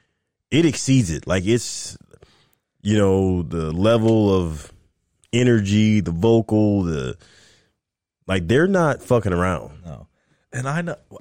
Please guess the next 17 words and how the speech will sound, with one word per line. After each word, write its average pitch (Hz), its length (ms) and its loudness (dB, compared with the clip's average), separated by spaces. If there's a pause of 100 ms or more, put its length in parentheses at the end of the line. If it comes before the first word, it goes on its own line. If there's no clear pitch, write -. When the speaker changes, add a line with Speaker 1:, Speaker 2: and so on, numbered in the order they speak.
(400)
Speaker 2:
so 113 460 -6
obviously 113 440 -6
this, 101 300 -8
you 117 160 -8
know, 87 240 -10 (1160)
I 104 120 -8
get 98 340 -8
that 87 140 -16
this - 180 -12
is 85 120 -12
not 87 240 -10 (260)
a 95 100 -8
mainstream 87 720 -12
popular 78 540 -14
opinion, 80 500 -14
but 82 180 -16 (1040)
I, 110 480 -8